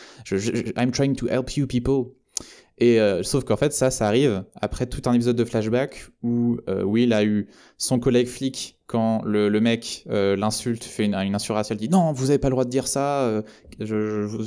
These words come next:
vous excusez tout de suite. » Et puis, il fait comme s'il l'amenait, alors qu'en fait, ils font tous les deux partie de, de Cyclope.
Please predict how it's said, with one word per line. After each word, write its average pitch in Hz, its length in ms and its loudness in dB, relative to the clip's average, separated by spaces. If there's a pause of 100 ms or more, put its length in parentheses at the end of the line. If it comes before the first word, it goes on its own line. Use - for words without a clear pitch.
(120)
vous 120 240 0
excusez 127 320 0
tout 127 120 -2
de 113 40 -4
suite. » 139 420 0
Et 123 60 4
puis, 113 340 -2
il 107 60 -2
fait 113 120 0
comme 113 120 0
s'il 113 200 -2
l'amenait, 117 260 2
alors 104 160 2
qu'en 110 100 -2
fait, 117 180 2
ils - 40 -12
font 107 100 0
tous 104 120 0
les 104 80 4
deux 107 100 4
partie - 360 -6
de, 95 180 -8
de 98 140 -4
Cyclope. - 460 -2